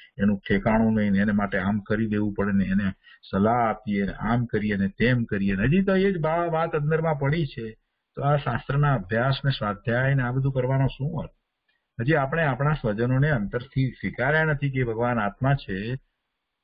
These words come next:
અને બહારમાં ને બહારમાં જ રહ્યા છીએ અને બહારની બધી ક્રિયાઓ જે છે એ જ કરવા યોગ્ય છે. આ તો બધું ધર્મ ધ્યાન તો ઠીક છે, part time છે, રમેશભાઈ આવે છે તો બેસીએ, એમને સારું લાગે જરા,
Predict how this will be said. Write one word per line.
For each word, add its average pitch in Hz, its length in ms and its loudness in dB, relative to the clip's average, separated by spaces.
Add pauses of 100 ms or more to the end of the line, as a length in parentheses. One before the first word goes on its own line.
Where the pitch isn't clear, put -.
(1080)
અને 120 280 0
બહારમાં 110 480 2
ને 127 60 4
બહારમાં 101 400 0
જ 110 40 0
રહ્યા 110 280 0
છીએ 98 320 -2
અને 113 120 0
બહારની 123 380 2
બધી 139 260 0
ક્રિયાઓ 139 460 0
જે 139 160 0
છે 127 340 -4 (340)
એ 165 140 0
જ 147 100 0
કરવા 139 300 2
યોગ્ય 151 340 0
છે. 120 220 -2
આ 120 100 0
તો 135 140 -4
બધું 127 280 0
ધર્મ 123 260 0
ધ્યાન 123 240 0
તો 127 100 -2
ઠીક 143 360 -2
છે, 110 200 -6
part 120 340 0
time 98 220 -2
છે, 104 400 -2 (600)
રમેશભાઈ 101 400 -2
આવે 110 300 2
છે 104 140 -4
તો 98 100 -4
બેસીએ, 117 420 0
એમને 98 240 2
સારું 107 280 -2
લાગે 82 240 -6
જરા, 73 280 -12